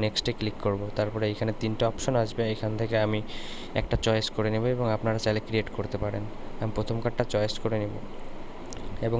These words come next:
নেক্সটে ক্লিক করব। তারপরে এখানে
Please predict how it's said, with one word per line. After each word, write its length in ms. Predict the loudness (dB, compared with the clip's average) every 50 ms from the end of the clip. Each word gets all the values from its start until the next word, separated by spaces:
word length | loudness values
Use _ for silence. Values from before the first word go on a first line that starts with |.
| 2 2
নেক্সটে 260 | 0 0 0 -2 -2 0 0
ক্লিক 180 | -2 -2 -2 -2 -2
করব। 160 | -4 -2 -4 -6 -6 -6 -8 -8 -6 -6 -4 -4 -4 -4 -4 -6 -6 -6 -6 -6 -6 -6 -6 -6 -6 -6 -6 -6 -6 -6 -8 -8 -10 -10 -8 -4 0
তারপরে 240 | 0 4 4 4 4 4
এখানে 220 | 2 0 0 0